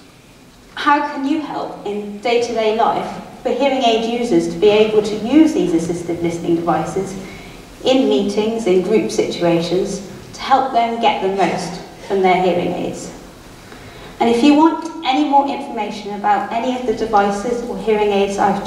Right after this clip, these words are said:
talked about today, please speak to Hearware. They did have a stand here today, but they have their contact details on the slide here, and you can find them in our, in the private hearing aid clinic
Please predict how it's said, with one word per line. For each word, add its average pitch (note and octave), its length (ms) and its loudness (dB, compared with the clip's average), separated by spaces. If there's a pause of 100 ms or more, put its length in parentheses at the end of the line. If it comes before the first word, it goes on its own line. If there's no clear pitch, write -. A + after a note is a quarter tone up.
talked - 260 2
about - 300 0
today, F3 520 0 (460)
please C4+ 400 2 (140)
speak - 320 -2
to A3 100 -6
Hearware. F#3 840 2
They A3 120 6
did C4 240 0
have B3 120 0
a A#3+ 40 -4
stand G3+ 440 -2
here G3+ 100 -6
today, F#3 680 -4 (520)
but G#3 120 0
they G3+ 120 0
have G3+ 560 -2
their A3+ 180 4
contact B3 400 0
details G#3 380 -2
on G3 120 2
the G3 80 -4
slide - 440 0
here, - 280 2
and F#3 140 4
you F#3 80 -2
can G3 240 -2
find G3 340 4
them F3+ 140 2 (640)
in G3+ 140 4
our, F#3 560 4
in G3 80 4
the F3+ 60 4
private G#3+ 420 2
hearing F#3+ 280 2
aid F3+ 200 0
clinic F3+ 300 0